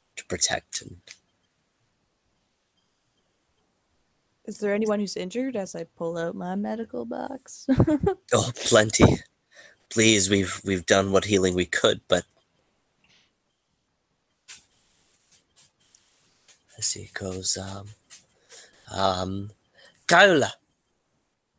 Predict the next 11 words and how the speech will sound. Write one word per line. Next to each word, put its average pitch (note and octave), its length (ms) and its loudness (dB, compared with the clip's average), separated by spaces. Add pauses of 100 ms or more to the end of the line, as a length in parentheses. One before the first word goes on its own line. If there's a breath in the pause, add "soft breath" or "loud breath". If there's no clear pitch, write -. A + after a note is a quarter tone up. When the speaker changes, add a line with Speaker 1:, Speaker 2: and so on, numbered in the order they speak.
(180)
Speaker 1:
as F2+ 300 -2
he F2+ 180 -6
signal-, F#2 520 0
signals F2+ 540 2
a, F2+ 200 2
uh, F2 400 0
a, F2+ 320 4
a F#2 40 2
Valdoon F2+ 680 2 (300)
woman G2 640 4
over, F#2 680 4